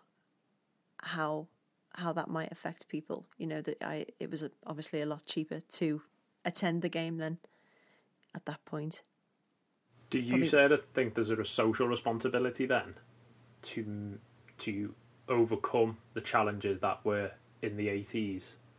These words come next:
Speaker 2: and plan for them happening again now?
Speaker 1: So, and, and use, Everton use that as a, as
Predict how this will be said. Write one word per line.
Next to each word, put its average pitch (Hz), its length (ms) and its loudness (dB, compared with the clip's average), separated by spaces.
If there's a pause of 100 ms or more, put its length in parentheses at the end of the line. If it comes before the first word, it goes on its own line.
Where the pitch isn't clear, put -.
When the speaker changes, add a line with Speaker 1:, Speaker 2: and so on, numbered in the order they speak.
(460)
Speaker 2:
and 98 500 -6 (1040)
plan 113 320 6
for 113 100 -6
them 110 140 -2
happening 107 340 0
again 98 260 -2
now? 95 260 -2 (1120)
Speaker 1:
So, 196 200 8
and, 175 320 6
and 196 160 6
use, 190 560 4
Everton 196 360 4
use 180 260 4
that 156 180 4
as 170 180 0
a, 175 120 4
as 175 100 0